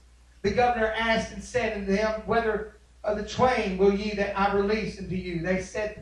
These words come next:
Barabbas. Pilate said to them, "What shall I do then with Jesus, which is called Christ?" They all say unto him, "Let him be crucified." And the governor said, "Why? What evil hath he done?" But they cried out the more, saying, "Let him be crucified."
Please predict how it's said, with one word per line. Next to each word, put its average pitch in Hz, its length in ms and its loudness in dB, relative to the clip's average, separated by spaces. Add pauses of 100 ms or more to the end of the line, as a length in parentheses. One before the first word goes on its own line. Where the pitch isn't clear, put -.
Barabbas. - 600 0 (360)
Pilate 214 380 4
said 220 300 -4
to 208 60 -6
them, 214 300 -2
"What 220 240 4
shall - 200 -2
I 214 180 4
do 247 240 2
then 190 220 -2
with 180 160 -8
Jesus, 185 480 -8
which 180 160 -8
is - 100 -20
called 175 420 -6
Christ?" - 520 -10 (560)
They 175 120 2
all 202 220 6
say 208 220 -2
unto 196 200 -2
him, 202 300 0
"Let 208 200 0
him 196 180 -2
be 185 160 -2
crucified." - 720 -6 (360)
And 190 100 2
the 190 100 2
governor 196 380 2
said, 208 380 0
"Why? 214 400 2 (140)
What 214 280 4
evil 214 260 -4
hath 190 260 0
he 190 140 0
done?" 196 420 0 (320)
But 202 100 -6
they 208 140 -2
cried 214 360 2
out 220 220 6
the 226 140 -4
more, 226 280 2
saying, 190 440 -2
"Let 220 180 6
him 220 180 2
be 190 180 2
crucified." - 760 -4